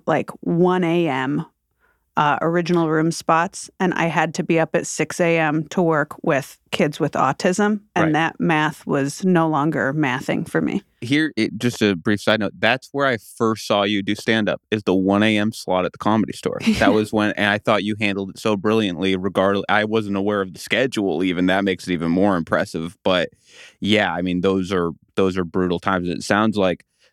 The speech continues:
Speaker 2: the gigs out of town, I don't know how long you're going, but that's a, if you have a job, that's a really brutal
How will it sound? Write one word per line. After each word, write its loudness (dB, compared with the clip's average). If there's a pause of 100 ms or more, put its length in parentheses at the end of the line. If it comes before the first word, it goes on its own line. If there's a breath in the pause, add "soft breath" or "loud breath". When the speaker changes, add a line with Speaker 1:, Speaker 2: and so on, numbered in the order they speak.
Speaker 2:
the 2
gigs 0
out 2
of -8
town, -2
I 0
don't 0
know 0
how 2
long -2
you're -4
going, 2
but 0
that's 2
a, -2
if -4
you 2
have 2
a -4
job, -2
that's -2
a 0
really 2
brutal 2